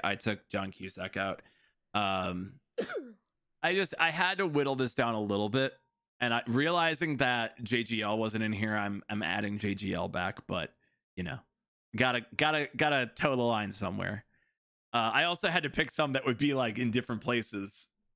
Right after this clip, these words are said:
Speaker 1: on this <laughs> list because,
Speaker 2: <laughs>
Speaker 1: like, we've, we've, we are maxing out A tier right now at this point.
Speaker 2: Yeah.
Speaker 1: Uh, Marky Mark,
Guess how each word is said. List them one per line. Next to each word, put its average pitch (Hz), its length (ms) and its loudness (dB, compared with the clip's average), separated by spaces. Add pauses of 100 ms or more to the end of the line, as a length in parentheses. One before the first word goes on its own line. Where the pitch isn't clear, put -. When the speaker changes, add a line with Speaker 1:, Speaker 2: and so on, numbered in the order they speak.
(140)
Speaker 1:
on 113 180 0
this 104 160 -4
<laughs> - 20 -10
list - 400 -2
because, 107 540 -2 (300)
Speaker 2:
<laughs> - 280 -16
Speaker 1:
like, 131 160 0
we've, 131 360 2
we've, 131 280 4 (540)
we 143 160 4
are 127 240 2 (180)
maxing 127 600 0
out 101 240 0
A 92 160 0
tier 87 280 -4
right 85 200 -4
now 95 260 -4
at 113 100 -6
this - 160 -4
point. - 320 -2
Speaker 2:
Yeah. 135 440 -12 (640)
Speaker 1:
Uh, 135 340 2 (100)
Marky 147 520 2
Mark, 127 420 2